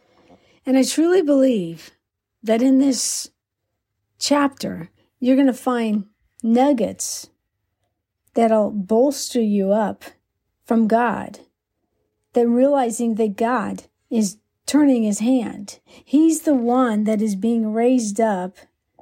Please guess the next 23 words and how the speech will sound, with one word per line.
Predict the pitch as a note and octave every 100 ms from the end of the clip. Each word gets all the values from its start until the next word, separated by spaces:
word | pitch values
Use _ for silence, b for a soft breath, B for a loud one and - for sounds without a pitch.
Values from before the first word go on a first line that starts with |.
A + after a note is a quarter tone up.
| _ _ _
through | - B3
his | A#3+ C4
people. | - C#4+ C4+ G3+ F3 - _ _ _ _ _ _ _ _ _ -
I | C#4+
be-, | C4+
really | D#4 F4+ G#4+ F4
believe | D#4 D4 C4
I, | A#3+
I | B3+ C4+
need | B3 D#4 D#4+
you | D4 A#3+
to, | -
to | - C4
just | C#4 C4 - -
hear | D#4+ D4
what | B3+ C4 B3
he | - D#4+
says, | D#4 - G#3+ F3+ F3+ - - _ _ _ _ _ C4
that | A3+
he's | C4+ -
gone | C4+ C#4 C4+
before | C4 - B3 A#3+
you. | G#3 F3+ -